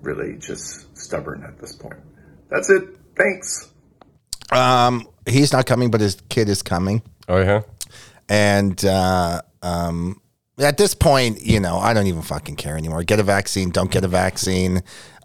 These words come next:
Speaker 2: I, I think there's too many people in the world. We need, like, a whole bunch of them to die.
Speaker 3: <laughs>
Speaker 2: Might as well start with the old people so we can get their houses and cottages. But, um,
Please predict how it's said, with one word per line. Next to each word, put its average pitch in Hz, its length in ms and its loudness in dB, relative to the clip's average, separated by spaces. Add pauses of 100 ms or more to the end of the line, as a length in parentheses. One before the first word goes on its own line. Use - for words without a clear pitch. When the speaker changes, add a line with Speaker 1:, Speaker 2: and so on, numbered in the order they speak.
(180)
Speaker 2:
I, 104 120 -4 (100)
I - 20 0
think 123 180 0
there's 113 140 2
too 131 140 2
many 113 200 4
people 107 400 0
in 104 80 2
the 104 80 4
world. 101 480 4
We 101 140 0
need, 98 160 2
like, 95 160 2
a 92 80 4
whole 95 180 2
bunch 92 300 0
of 98 80 2
them 90 160 -2
to 92 100 -2
die. 85 640 2
Speaker 3:
<laughs> 165 220 2
Speaker 2:
Might 135 100 4
as 143 100 0
well 135 100 4
start 123 200 2
with 117 120 2
the 113 120 4
old 107 260 4
people 90 540 -2 (300)
so 120 120 4
we 110 100 4
can 107 100 4
get 101 160 2
their 95 120 4
houses 95 440 0
and 90 100 -2
cottages. 87 720 -2 (540)
But, 107 400 0
um, 95 420 2